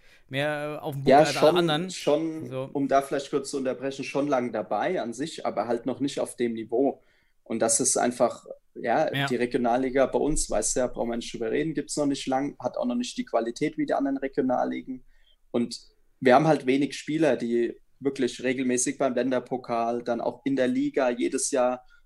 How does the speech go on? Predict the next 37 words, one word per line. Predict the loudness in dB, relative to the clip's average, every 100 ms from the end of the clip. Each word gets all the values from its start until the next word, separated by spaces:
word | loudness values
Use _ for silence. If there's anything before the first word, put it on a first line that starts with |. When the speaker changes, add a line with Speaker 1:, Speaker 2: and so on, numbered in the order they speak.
| -2
Speaker 2:
ja, | -2 0
wie | 0 0
im | 0
Westen, | 0 0 -2 -2 -2 -2
wie | -2
im | 0
Süden, | 0 0 0 0 -2 -6 -20 _ _ 2
ihre | 4 6 4 0 -14 _ -20 -20
fünf, | -4 2 2 2
sechs | 0 0 0 -6 -2
Top-Spiele | -2 -2 -6 -4 2 2
wirklich | 2 -2 -2 -2
hatten | -2 0 0 -2
und | -2 0 6
da | 6
ja | 8 6
auch | 4
einen | 2
Erfahrungsschatz | 0 2 2 2 -4 -2 -4 -2
auch | 0 0
in | 0 0
Deutschland | 2 2 2 0 0
aufbauen. | -2 -4 -2 -2 -2 -4 _ _ -20 -14
Und | -4 -2 -4 -10 -16 -20 -2
trotzdem | 0 2 2 4
war | 4
es | 2
ja | 0 0 -2 -6
überragend | 0 0 2 0 -2
für | -8 -6
uns, | -4 -6 -8 -12 -16 -10
A, | -2 0 0
dass | -2 -6
wir | -8
zeigen | -4 -4 -4
konnten, | -8 -8 -8 -8
hey, | -6 -6 -6 -8